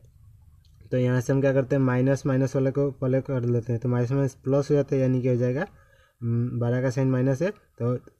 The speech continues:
फ़ोर प्लस थ्री सेवन, तो यानी कि माइनस सेवन आ गया। और इसको, इसको करेंगे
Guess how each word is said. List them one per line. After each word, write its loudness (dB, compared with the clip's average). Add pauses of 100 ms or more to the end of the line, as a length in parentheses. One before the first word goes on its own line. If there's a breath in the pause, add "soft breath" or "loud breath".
(240)
फ़ोर 0
प्लस -2
थ्री 0
सेवन, 0
तो -2
यानी 0
कि 0
माइनस 2
सेवन 2
आ 2
गया। -2
और -2
इसको, 0
इसको -2
करेंगे 0